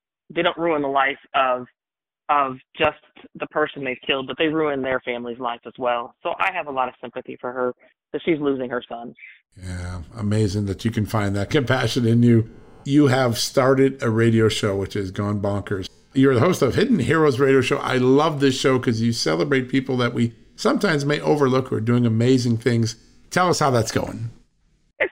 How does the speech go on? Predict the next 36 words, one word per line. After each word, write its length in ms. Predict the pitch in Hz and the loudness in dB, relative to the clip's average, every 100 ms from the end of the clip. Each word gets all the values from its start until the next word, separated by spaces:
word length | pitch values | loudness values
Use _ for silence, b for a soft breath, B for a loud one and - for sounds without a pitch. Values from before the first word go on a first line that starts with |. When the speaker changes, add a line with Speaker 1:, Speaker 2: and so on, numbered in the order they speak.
| 494 403 427 403 - - - b b - | -2 -2 -2 -2 -4 -6 -16 b b -2
Speaker 1:
Um, 400 | 226 226 226 226 208 | 2 2 0 -4 -4
uh, 60 | 202 214 | -4 -2
you 100 | 247 | -2
know, 160 | 226 | 0
it's, 120 | 226 - | 0 -2
it's 140 | 220 | -2
Hidden 220 | 240 247 | -2 -2
Heroes. 440 | 269 190 185 220 240 - | 0 0 0 -2 -6 -2
It's, 320 | 180 175 - | -2 -2 -4
uh, 180 | 190 170 - | -2 0 -2
it 160 | - | -6
humanizes 580 | 220 247 226 214 208 214 185 | -4 -2 0 0 0 -4 -6
the 60 | |
life 220 | 170 170 175 | 0 0 -2
of 80 | 160 | -4
first 220 | 165 160 | -2 -2
responders. 640 | 170 - 151 156 165 196 196 _ B B B B B - | -4 -2 -2 0 -2 -4 -6 _ B B B B B -2
Um, 240 | 175 170 | 0 0
I 100 | 170 185 | -2 -2
don't 220 | 208 233 | -4 -2
always 260 | 208 208 185 | 0 0 -2
bring 240 | 208 190 | -2 0
first 220 | 190 180 | -2 -2
responders 480 | 196 - 170 170 190 | -4 -2 -4 -4 -6
on. 120 | 208 | -4
A 20 | |
lot 140 | 185 175 | 0 -2
of 60 | |
times 200 | 175 185 175 | -2 -4 0
I 80 | |
just 160 | 160 165 | 0 0
bring 160 | 175 170 | -2 -2
their 120 | 160 | -2
family 280 | 165 214 208 | -2 -2 -4
members 340 | 147 139 143 | -4 -2 -2
on 280 | 135 131 | -2 -2